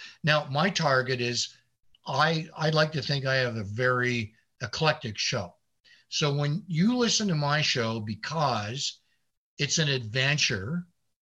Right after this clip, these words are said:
you don't know exactly what you're gonna hear. Some of it you may recognize, some of it you may not. But the idea is that part of it's also the story, the topic that ties it all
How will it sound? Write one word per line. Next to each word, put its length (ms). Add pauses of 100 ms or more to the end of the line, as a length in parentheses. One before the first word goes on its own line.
(360)
you 200
don't 260
know 220
exactly 540
what 220
you're 100
gonna 180
hear. 580 (380)
Some 300
of 140
it 80
you 160
may 180
recognize, 760
some 160
of 140
it 40
you 140
may 160
not. 340 (480)
But 100
the 120
idea 360
is 120
that 160
part 240
of 80
it's 160
also 300
the 100
story, 640 (280)
the 80
topic 580
that 180
ties 560
it 100
all 280